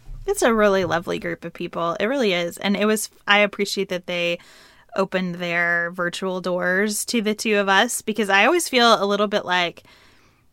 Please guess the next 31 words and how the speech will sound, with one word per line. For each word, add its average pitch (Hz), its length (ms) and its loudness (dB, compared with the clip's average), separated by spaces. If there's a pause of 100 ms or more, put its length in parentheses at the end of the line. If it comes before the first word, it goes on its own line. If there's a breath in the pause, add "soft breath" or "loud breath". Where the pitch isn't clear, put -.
(340)
voyeuristic 196 720 0
or 208 80 0
something 220 460 -2
watching 190 340 0
these 208 160 -2
<laughs> - 0 -
conversations 392 1120 8
happening. 247 500 6
Like, 208 280 2
"Am 381 100 -4
I 494 160 -4
supposed 359 320 -6
to 277 80 -12
be 247 80 -8
here?" 240 220 -4 (400 loud breath)
But 285 260 6
it - 240 0
is 269 240 0
really 285 460 0
neat 214 360 0
to 214 120 -8
see 214 200 -6
the 196 120 -2
way 180 160 0
people 190 260 -8
are 170 140 -6
talking 196 360 -6
with 175 140 -8
each 185 180 -8
other 165 440 -8
about 160 580 -4